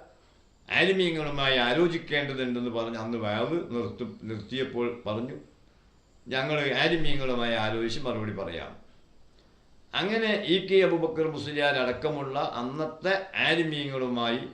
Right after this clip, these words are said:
ഈ കാര്യം കെല്ലൂർ മൈദീൻകുട്ടി മുസ്ലിയാരും കൊട്ടപ്പുറത്തുള്ള സുന്നി സംഘാടകരും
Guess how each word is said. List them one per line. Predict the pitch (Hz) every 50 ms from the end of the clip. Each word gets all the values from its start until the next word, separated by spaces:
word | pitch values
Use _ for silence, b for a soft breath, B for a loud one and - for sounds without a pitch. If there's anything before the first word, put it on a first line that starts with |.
| - - - _ -
ഈ | 95 127 156 156 151 -
കാര്യം | 131 139 143 147 160 170 180 - - -
കെല്ലൂർ | 135 135 160 180 185 170
മൈദീൻകുട്ടി | 156 151 143 135 127 131 127 123 123 113 117 117
മുസ്ലിയാരും | 120 113 107 110 110 113 110 110 110 - - - -
കൊട്ടപ്പുറത്തുള്ള | 113 113 - 165 165 - 135 143 139 - - 131 127 123 113 -
സുന്നി | 117 107 113 123 131 123
സംഘാടകരും | 110 117 117 117 110 117 120 120 120 117 120 113 95 -